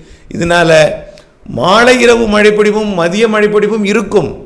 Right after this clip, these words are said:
பெரிய அளவில், பரந்த அளவில் இருக்காது. குறைந்த பரப்பில் பெய்துவிட்டு on and off-ல அப்படியே போயிடும். அதிகாலை நேர மழைப்பொழிவு இருக்கு டெல்டாவிற்கு. தென் மாவட்டங்களுக்கு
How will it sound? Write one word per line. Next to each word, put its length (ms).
பெரிய 280
அளவில், 360
பரந்த 300
அளவில் 300
இருக்காது. 440
குறைந்த 360
பரப்பில் 380
பெய்துவிட்டு 420
on 140
and 140
off-ல 220
அப்படியே 240
போயிடும். 360
அதிகாலை 460
நேர 120
மழைப்பொழிவு 420
இருக்கு 240
டெல்டாவிற்கு. 640
தென் 220
மாவட்டங்களுக்கு 720